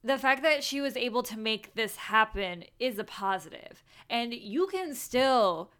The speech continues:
criticize Kim Kardashian. There is plenty to criticize her for, but don't, don't imply that she's just, you know, a stupid social media star or that she's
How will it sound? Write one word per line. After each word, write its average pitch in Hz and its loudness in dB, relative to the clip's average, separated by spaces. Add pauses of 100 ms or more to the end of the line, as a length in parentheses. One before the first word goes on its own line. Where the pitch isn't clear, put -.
criticize 226 2
Kim 233 -6
Kardashian. 190 2
There 285 0
is 233 -10 (260)
plenty 302 2
to 190 -2
criticize 262 0
her 339 0
for, 359 10 (440)
but 226 2 (680)
don't, 226 -2 (880)
don't 302 2 (500)
imply 208 2
that 185 2
she's 190 -10
just, 190 -6 (240)
you 208 -6
know, 165 -6 (100)
a 170 -6
stupid 196 -10
social 233 -8
media 277 0
star 190 2
or 190 -2
that 180 0
she's 185 -6